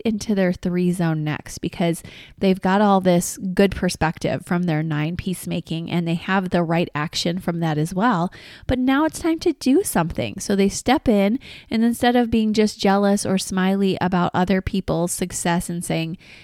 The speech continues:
you know, "I'm gonna smile even though I'm kind of annoyed that they brag and do their own thing," they're kind of entering in and saying, "You know, it's kind of fun to shine. It's kind of beautiful to just do what I'm made to do and doing it well."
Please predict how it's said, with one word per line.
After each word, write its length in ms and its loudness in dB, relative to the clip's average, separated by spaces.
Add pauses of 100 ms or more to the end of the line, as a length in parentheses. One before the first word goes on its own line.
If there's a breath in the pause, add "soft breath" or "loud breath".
(120 loud breath)
you 160 -2
know, 180 0
"I'm 120 0
gonna 160 -2
smile 480 -2
even 280 -2
though 300 -2
I'm 140 -4
kind 240 -6
of 60 -4
annoyed 500 -2
that 180 -4
they 220 0
brag 460 0
and 180 -4
do 140 -2
their 160 -2
own 140 -4
thing," 380 0
they're 140 -4
kind 300 -8
of 100 -4
entering 420 -2
in 200 0
and 160 -2
saying, 220 -2 (360 loud breath)
"You 120 2
know, 60 2
it's 120 -4
kind 200 -2
of 120 -4
fun 240 0
to 160 2
shine. 420 -2
It's 160 -6
kind 200 -2
of 120 -2
beautiful 640 -2 (340 loud breath)
to 160 0
just 300 0
do 180 4
what 180 2
I'm 280 0
made 260 0
to 140 -6
do 280 0
and 220 -2
doing 260 -2
it 140 -4
well." 380 0